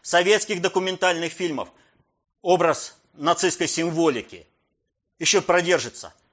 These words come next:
Но в политику идет молодежь. Вы на что ее делаете? Вы на что ее настраиваете? Манкуртов, не помнящих своего родства. Чтобы они точно так же, как бандеровцы, новоиспеченные на Украине, наплевали на память предков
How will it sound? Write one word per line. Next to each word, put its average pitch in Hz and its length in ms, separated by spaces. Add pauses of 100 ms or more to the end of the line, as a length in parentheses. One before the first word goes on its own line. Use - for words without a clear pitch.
(960)
Но 170 140
в - 60
политику 185 500
идет 180 240
молодежь. 170 640 (280)
Вы 165 200
на 165 160
что 170 320
ее 143 320
делаете? 120 680 (260)
Вы 175 180
на 196 160
что - 280
ее 180 200
настраиваете? 156 1080 (880)
Манкуртов, 233 800
не 214 120
помнящих 214 480
своего 196 280
родства. 180 640 (1600)
Чтобы 208 280
они 254 200
точно 233 340
так 262 180
же, - 60
как 170 240
бандеровцы, 208 720
новоиспеченные 190 880
на 185 100
Украине, 190 400
наплевали 202 540
на 180 160
память 202 400
предков 196 640